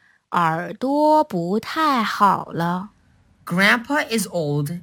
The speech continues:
Speaker 2: and can't hear me clearly.
Speaker 1: 哎，爷爷年纪大了，耳朵不太好了。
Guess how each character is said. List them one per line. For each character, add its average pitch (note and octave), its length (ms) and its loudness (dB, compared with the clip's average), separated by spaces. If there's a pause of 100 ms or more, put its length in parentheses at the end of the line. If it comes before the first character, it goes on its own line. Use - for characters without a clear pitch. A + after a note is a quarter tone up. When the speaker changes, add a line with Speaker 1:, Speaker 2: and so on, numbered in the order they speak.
Speaker 2:
and D#3+ 180 -4
can't G#3 320 -2
hear A3+ 300 -2
me F3+ 160 0
clearly. E3+ 720 -6 (920)
Speaker 1:
哎， A3 500 -6 (300)
爷 F#3+ 160 0
爷 A#3 100 2
年 A3 200 -2
纪 B3 120 -6
大 C#4 280 2
了， E3+ 260 -2 (200)
耳 D#3 180 -4
朵 F3 80 -6
不 F#3 140 -4
太 B3+ 180 -2
好 G#3+ 300 -2
了。 - 220 -14